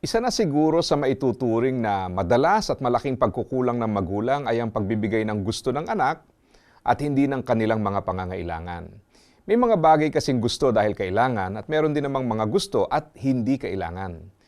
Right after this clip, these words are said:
Bahagi sa pagsasanay sa anak ay ang pagsasanay sa kanila na piliin ang kailangan at hindi lamang ang gusto.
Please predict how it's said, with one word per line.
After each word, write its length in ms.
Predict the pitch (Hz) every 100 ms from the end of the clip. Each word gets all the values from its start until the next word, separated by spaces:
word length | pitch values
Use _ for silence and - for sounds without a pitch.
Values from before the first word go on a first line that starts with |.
| _ _
Bahagi 560 | 120 135 160 151 151 160
sa 80 | -
pagsasanay 640 | 123 - 113 123 127 127
sa 240 | 113 113
anak 240 | 113 123 113
ay 160 | 110
ang 80 | 101
pagsasanay 560 | 98 - 92 120 120 123
sa 160 | 147
kanila 400 | 160 208 202 127
na 80 | 143
piliin 560 | 139 185 214 254 156 143
ang 160 | 151 -
kailangan 560 | 170 190 208 208 135 147
at 160 | 175
hindi 240 | 202 190 175
lamang 400 | 147 135 135 117
ang 0 |
gusto. 480 | 92 - 95 82